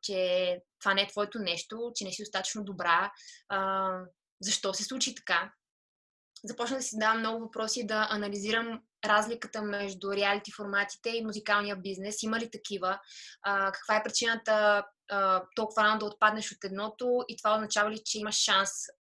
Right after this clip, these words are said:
в другото? Тоест, ако отпаднеш рано от музикален формат, имаш ли шанс да се развиваш в, а, така, музикалния пазар в България?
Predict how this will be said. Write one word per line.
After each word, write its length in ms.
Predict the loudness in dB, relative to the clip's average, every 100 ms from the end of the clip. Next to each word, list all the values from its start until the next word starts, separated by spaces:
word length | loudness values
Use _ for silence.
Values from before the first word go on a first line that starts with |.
| _ -6
в 160 | -6 -4
другото? 480 | -6 -4 -6 -10 -2
Тоест, 280 | -2 -2 -6
ако 120 | -12 -8
отпаднеш 360 | -2 0 0
рано 140 | 0 -2
от 100 | -4
музикален 360 | -6 -4 -4
формат, 300 | -4 -4 -4 -4 -8
имаш 260 | -6 -6
ли 40 | -2
шанс 320 | 2 2 0
да 100 | -6
се 140 | -8
развиваш 380 | -8 -8 -8 -8
в, 120 | -12 -14 -12 -6
а, 220 | -4 -6 -10 -18 -18 -14
така, 200 | -2 -2
музикалния 520 | -2 -6 -4 -4 -4
пазар 240 | -4 -4 -4
в 80 |
България? 560 | -4 -2 0 2 0